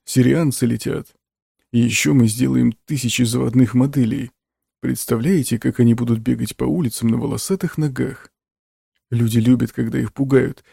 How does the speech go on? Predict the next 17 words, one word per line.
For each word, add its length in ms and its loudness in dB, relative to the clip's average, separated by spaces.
и 100 2
мы 180 6
их 160 -4
напугаем. 760 0
Когда 280 2
мы 100 2
закончим 520 -2
рекламную 480 0
кампанию, 640 0
никто 380 0
не 120 2
сможет 320 0
смотреть 400 -2
на 100 0
небо 220 0
без 180 -4
содрогания. 840 0